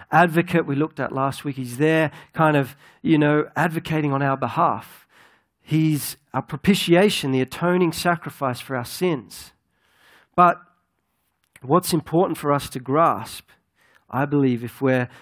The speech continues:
to continue to grow in maturity and in love, in knowing the Lord, is that he's not just Savior, but he's Lord as well.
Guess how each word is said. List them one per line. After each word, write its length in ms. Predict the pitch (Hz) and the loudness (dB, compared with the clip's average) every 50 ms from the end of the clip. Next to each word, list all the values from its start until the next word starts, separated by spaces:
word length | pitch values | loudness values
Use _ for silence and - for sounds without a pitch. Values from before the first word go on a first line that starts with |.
| _ - | _ -12
to 100 | - 131 | -12 -10
continue 480 | - - 139 131 - 156 151 147 147 | -10 -10 -10 -6 -2 0 2 2 2
to 80 | 131 123 | 2 0
grow 320 | 123 131 135 143 147 143 | 0 0 2 2 2 2
in 140 | 143 139 135 | 2 0 -2
maturity 500 | 131 - - - 156 147 147 151 147 143 | -4 -6 -4 -2 0 2 2 2 2 0
and 100 | 127 117 | 0 -2
in 120 | 117 113 | -4 -4
love, 560 | 117 120 139 147 147 147 147 147 139 - - _ _ _ _ _ _ _ _ _ _ _ _ _ _ _ _ _ _ _ _ _ | -2 0 2 4 4 4 2 2 -2 -8 -18 _ _ _ _ _ _ _ _ _ _ _ _ _ _ _ _ _ _ _ _ _
in 200 | - 117 120 123 | -10 -6 0 2
knowing 360 | 139 151 165 170 165 151 143 | 4 4 6 6 4 4 2
the 80 | 139 135 | 2 2
Lord, 420 | 139 156 170 165 143 131 127 117 | 2 4 4 4 2 2 0 -2
is 180 | - 135 123 123 | -4 -8 -4 -2
that 240 | 151 151 143 - - _ _ _ _ _ _ _ _ _ _ _ _ _ _ _ _ _ _ | 0 0 0 -2 -4 _ _ _ _ _ _ _ _ _ _ _ _ _ _ _ _ _ _
he's 220 | - 170 160 147 | -8 -6 -2 2
not 200 | 160 180 202 190 | 4 4 4 4
just 420 | 180 175 170 151 - - - - - | 2 0 0 0 -2 -4 -10 -12 -14
Savior, 760 | - - - 165 180 202 196 143 117 113 101 120 139 - - _ _ _ _ _ _ _ _ _ - | -12 -4 0 2 2 4 2 2 0 -2 -2 -2 -4 -8 -12 _ _ _ _ _ _ _ _ _ -10
but 140 | 113 123 | -8 -6
he's 200 | 135 156 151 127 | -2 -2 -2 0
Lord 560 | 131 135 139 151 156 151 131 113 117 117 113 - _ _ _ _ _ _ _ _ _ | 0 2 2 4 4 4 2 2 0 -4 -6 -10 _ _ _ _ _ _ _ _ _
as 180 | - 117 110 127 | -12 -12 -8 -4
well. 320 | 127 131 120 104 110 117 | -4 -2 -2 -4 -6 -10